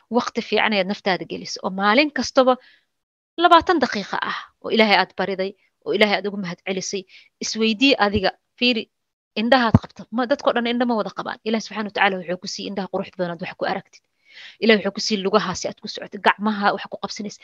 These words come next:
dhagaha aad wax ku maqlaysid. Fiiri, afka, carabka aad wax ku dhadhaminaysid. Hadday waxba kuu dhadhami lahayn, ka waran, corona markuu nagu dhacay, dadka corona ku dhacay waa ogeyd.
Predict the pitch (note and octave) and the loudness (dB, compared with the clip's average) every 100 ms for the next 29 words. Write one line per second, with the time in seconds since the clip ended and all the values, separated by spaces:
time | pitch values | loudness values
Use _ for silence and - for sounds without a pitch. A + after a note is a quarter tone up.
0 | - - - G#3 A3+ G3+ F3 - - G3 | -16 -6 0 2 2 2 0 -4 -10 -10
1 | G3 G3+ F3+ - - - - - A3+ - | -10 -8 -8 -10 -14 -18 -6 0 2 4
2 | - - G3+ - _ D#3+ - G#3+ E3+ G#3+ | 2 0 -10 -10 _ 4 4 4 0 -2
3 | - G#3+ F#3 G3 G3+ G#3 A#3+ D4+ D4+ D4+ | -2 -2 -2 -4 -6 0 0 0 -2 4
4 | A#3+ B3+ A#3 G#3+ A#3 A3 - G#3+ A#3 A#3+ | 6 6 4 2 0 -2 2 6 8 6
5 | A#3 G#3+ G#3+ G#3+ - G3 G#3+ - G#3 G#3 | 0 -4 -4 0 0 0 -4 0 0 2
6 | G#3 F3 F#3+ F#3 | 0 2 2 -2